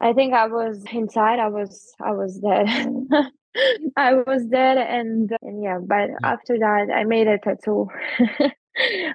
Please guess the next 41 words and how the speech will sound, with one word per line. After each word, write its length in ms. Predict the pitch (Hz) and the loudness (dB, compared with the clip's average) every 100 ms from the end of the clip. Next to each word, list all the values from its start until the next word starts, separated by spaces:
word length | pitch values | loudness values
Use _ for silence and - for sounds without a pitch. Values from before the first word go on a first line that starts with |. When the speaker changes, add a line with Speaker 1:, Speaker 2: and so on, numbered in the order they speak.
| - | -2
Speaker 1:
I 120 | 233 | 0
made 220 | 226 233 | 2 2
a 120 | 233 | 4
tattoo. 460 | 240 233 - 240 240 214 98 - | 2 2 2 2 2 0 -4 -2
Speaker 2:
Oh, 140 | 160 | 0
is 80 | 143 | 0
that 140 | 165 | 0
the 80 | 180 | -4
tattoo? 580 | 165 175 - 185 208 208 _ 160 | -4 -6 0 2 2 -2 _ -16
Diana's 480 | 160 156 160 170 | -6 -2 0 -2
showing 320 | 165 170 160 156 | 0 0 0 0
a 60 | |
tattoo 380 | 151 147 - 156 | -2 -4 -4 -4
right 160 | 143 131 | -2 -4
now, 180 | 127 | -6
her 140 | 123 139 | -6 -4
new 220 | 143 175 | 0 0
tattoo. 560 | 170 156 - 131 131 143 | 0 -6 -4 -4 -4 -6
It's 280 | 139 - - _ _ | -8 -8 -12 _ _
written, 320 | 135 165 160 151 | -6 -4 -2 -4
it's 180 | 143 | -2
like 140 | 151 151 | -4 -4
a 60 | |
scripture 420 | 139 - - - 147 | -6 -4 -6 -2 0
that's 200 | 247 233 | 2 2
Speaker 1:
Yeah. 140 | 226 | 0
Speaker 2:
written 180 | 220 127 | -2 -6
on 120 | 123 | -6
your 160 | 123 - | -6 -4
arm. 300 | 120 165 170 | -6 -6 -4
What 140 | 151 | -2
does 140 | 160 | -2
it 100 | 160 | -4
say? 220 | - 165 233 _ - | -4 -6 -6 _ -2
Speaker 1:
It's 200 | 233 - 240 | -2 -2 2
written 340 | 262 277 311 - | 4 4 2 -2
on 180 | 233 220 | -4 -2
my 140 | 202 | -4
na-, 220 | 202 196 - | -4 -4 -2
on, 240 | 208 196 190 | -2 -2 -4
on 160 | 185 | -4